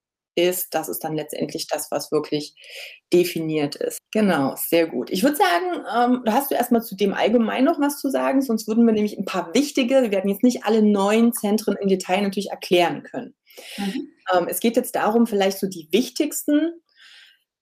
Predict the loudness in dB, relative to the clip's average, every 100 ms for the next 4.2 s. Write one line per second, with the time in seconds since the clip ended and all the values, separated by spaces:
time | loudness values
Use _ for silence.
0 | _ _ _ _ 0 2 2 0 2 0
1 | 0 0 2 2 2 0 -2 0 0 4
2 | 2 2 0 0 2 4 2 0 -2 0
3 | 0 0 -4 0 0 0 -2 0 -2 0
4 | -4 -6